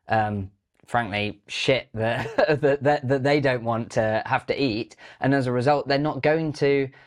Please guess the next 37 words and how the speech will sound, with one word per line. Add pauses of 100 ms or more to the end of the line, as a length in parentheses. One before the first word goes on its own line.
(140)
um,
they're
not
gonna
help
you,
uh,
solve
the
problem
as
easily. (320)
Whereas
if
you
take
it
and
say,
"Well,
actually,
this
is, (280)
uh,
let
me
assume
that
this
is
a
process
problem,
not
a
people
problem.